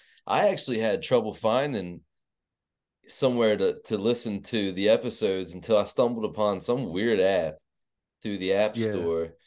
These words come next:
Speaker 1: And then here it is now, we've come full circle, 'cause he's still hard to find. Like, he's never been, he's never been vindicated. He's never been, been on the front page of any major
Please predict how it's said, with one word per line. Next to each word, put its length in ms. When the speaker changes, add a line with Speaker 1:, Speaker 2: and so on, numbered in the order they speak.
Speaker 1:
And 260
then 220
here 300
it 80
is 200
now, 520
we've 280
come 240
full 280
circle, 500
'cause 400
he's 220
still 420
hard 260
to 60
find. 480
Like, 180
he's 200
never 260
been, 440
he's 140
never 160
been 200
vindicated. 600
He's 140
never 180
been, 260
been 120
on 120
the 80
front 300
page 300
of 120
any 460
major 640